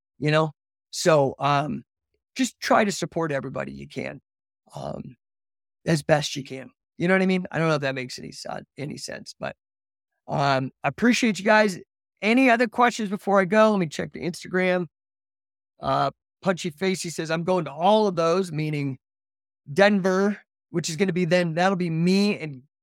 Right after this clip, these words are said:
and Gil, all of us. Um, and, uh, the newly minted, uh, assistant coach, Scott Sutton out of Arizona, as well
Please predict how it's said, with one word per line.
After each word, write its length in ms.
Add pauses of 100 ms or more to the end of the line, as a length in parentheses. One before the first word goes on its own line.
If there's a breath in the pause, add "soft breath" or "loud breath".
(260)
and 200
Gil, 200
all 300
of 80
us. 360 (360)
Um, 440 (100)
and, 640
uh, 680 (100)
the 100
newly 520 (180)
minted, 600 (560)
uh, 220
assistant 360
coach, 220
Scott 360
Sutton 320
out 140
of 60
Arizona, 640
as 180
well 420